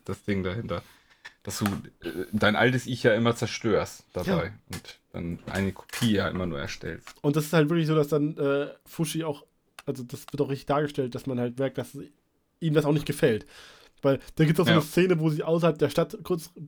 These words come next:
Speaker 2: bei müssen und dann haben sie da halt, äh, wurden die dahin katapultiert, aber auf eine sichere Art und Weise, dass sie halt schnell da sind. Aber sie bräuchten halt einen halben Tagesmarsch, um wieder zurückzukommen. Müssten aber wieder schnell zurück in die Stadt. So. Und dann,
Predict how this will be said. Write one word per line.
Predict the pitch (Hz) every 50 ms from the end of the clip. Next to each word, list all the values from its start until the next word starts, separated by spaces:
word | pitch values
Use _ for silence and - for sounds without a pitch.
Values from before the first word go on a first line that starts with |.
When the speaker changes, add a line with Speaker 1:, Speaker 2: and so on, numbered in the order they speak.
| - -
Speaker 2:
bei | 151 156 175
müssen | 180 185 185 175 190 196 202 214 - _ _ _ _ _ _ _ _ _ _ _ _ _ _ _ _ -
und | 160 151 147 147 147 147 147
dann | 151 143
haben | 156 160
sie | 156
da | 147 151 143
halt, | 139 139 139 143 -
äh, | 151 139 135 131 131 131 135 147 156 - - - _ _ _ _ -
wurden | 135 143 147
die | 139 139
dahin | 147 123 110 143 160 160 156 156 -
katapultiert, | - - 165 170 170 - - 170 - - - 190 - - - _ _ _ _ _ _ _ _ _ _ _
aber | - 131 127 123
auf | 120 117 -
eine | 120
sichere | 127 165 170 - 180 175 165
Art | 160 156 156
und | 160
Weise, | 160 160 170 175 185 175
dass | 147 143 143
sie | 151
halt | 139 123
schnell | - - 131 123
da | 120 131 131 147 160
sind. | 180 196 220 - _ _ _ - - _ _ _ -
Aber | 151 139 135
sie | 135
bräuchten | - 147 151 147 151 - -
halt | 143 143 143 147
einen | 139 -
halben | 151 156 151 139 139 139
Tagesmarsch, | - - 147 151 151 139 135 139 - 131 123 131 139 135 -
um | 151 143
wieder | 135 139 127
zurückzukommen. | - - 160 156 - - - - 117 127 165 - - _ _ _ _ _ - - _ _ _ -
Müssten | 143 147 147 151
aber | 143 143 139
wieder | 143 139
schnell | - - 156 147
zurück | 147 156 147 147
in | 143
die | 127
Stadt. | - - 151 135 - - _ _ _ _ _
So. | - 127 117 107 - _ _ _ _ _ _
Und | - 139 135
dann, | 139 135 135 135 131 131 143